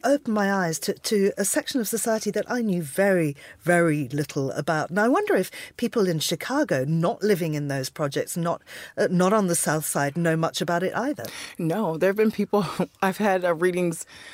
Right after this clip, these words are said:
Speaker 2: um, in America, and people walk up to me and say, "I drove past these buildings on the highway, had no idea." Or,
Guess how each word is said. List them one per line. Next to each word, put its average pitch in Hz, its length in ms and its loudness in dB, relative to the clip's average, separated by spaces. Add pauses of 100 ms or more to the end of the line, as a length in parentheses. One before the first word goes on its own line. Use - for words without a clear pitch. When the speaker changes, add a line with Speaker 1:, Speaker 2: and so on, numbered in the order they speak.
(140)
Speaker 2:
um, 165 240 2
in 175 140 -2
America, 165 400 2
and 143 180 2
people 175 240 -2
walk 151 180 0
up 147 120 -2
to - 120 -4
me 151 120 2
and 147 120 0
say, 143 300 -2 (380)
"I 170 160 0
drove 160 260 2
past 156 240 -4
these 160 160 -2
buildings 151 320 2
on 147 100 2
the 151 100 2
highway, 139 400 2
had 147 260 -2
no 147 260 2
idea." 143 560 -2 (460)
Or, 147 400 2